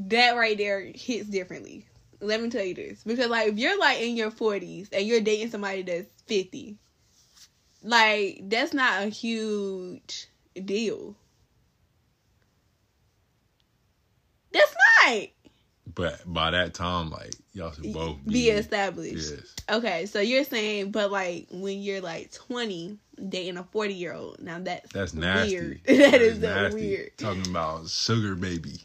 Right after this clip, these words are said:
Speaker 2: That's nasty. Come on, bro. Get your life together.
Speaker 1: That is,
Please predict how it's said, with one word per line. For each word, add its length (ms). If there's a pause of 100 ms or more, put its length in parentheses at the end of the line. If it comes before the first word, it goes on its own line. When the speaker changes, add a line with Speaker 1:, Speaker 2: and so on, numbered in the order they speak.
Speaker 2:
That's 200
nasty. 520 (340)
Come 200
on, 220
bro. 240 (760)
Get 160
your 100
life 260
together. 300 (1600)
Speaker 1:
That 200
is, 180